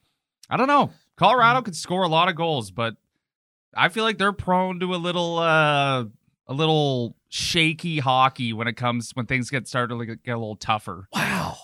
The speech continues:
Speaker 1: Yeah.
Speaker 2: Wow. All right.
Speaker 1: Yeah.
Speaker 2: All right. So now
Speaker 1: I mean,
Speaker 2: things
Speaker 1: I
Speaker 2: are
Speaker 1: could
Speaker 2: getting
Speaker 1: look like an
Speaker 2: interesting.
Speaker 1: idiot with that prediction, but, it, but the thing I hate about doing this, it's like you can go through all these series and just,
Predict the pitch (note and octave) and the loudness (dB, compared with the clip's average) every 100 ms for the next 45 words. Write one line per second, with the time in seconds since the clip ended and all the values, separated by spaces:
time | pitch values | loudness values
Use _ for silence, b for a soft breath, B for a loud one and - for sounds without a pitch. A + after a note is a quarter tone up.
0 | - A#2 A2+ G2 - G3+ A3 F#3+ C#3 - | -6 0 2 0 -4 -4 0 0 -2 -8
1 | _ D3+ G3+ A3 A3+ A3 C3+ - _ A2+ | _ -4 -2 0 0 0 -4 -14 _ -2
2 | A#2 G#2+ G3+ A3+ F#3+ D#3 E3+ F3+ C4 G#3 | 0 2 2 0 -2 -6 -6 -4 0 2
3 | A3 A#3+ F#3+ G3+ F#3 E3 C#3 C3 C3+ B2 | 6 6 4 0 0 0 2 0 0 -2
4 | A#2 A#2+ A#2+ A2+ A#2 F#3+ F#3+ A3 G3+ - | -2 -2 -2 -6 -6 -4 -4 -2 -4 -6
5 | b _ - _ _ _ _ _ F#3 B3 | b _ -20 _ _ _ _ _ -6 -2
6 | A#3 G3 G3 D#3+ C3 C#3+ A#2+ A2 A2 C3 | 2 2 2 0 -2 -2 -2 -6 -6 -6
7 | E3+ G3 F#3 F#3+ G#3 F3 - A#2 A#2+ B2+ | -4 -6 -6 -6 -6 -6 0 2 2 0
8 | A2 A#2+ A#2 A2+ G2 - - _ _ _ | -2 -2 -2 -4 -6 -10 -14 _ _ _
9 | _ - C#3+ C3 B2+ B2 A2+ B2+ B2+ | _ -6 -4 -2 -2 -2 -4 -4 -6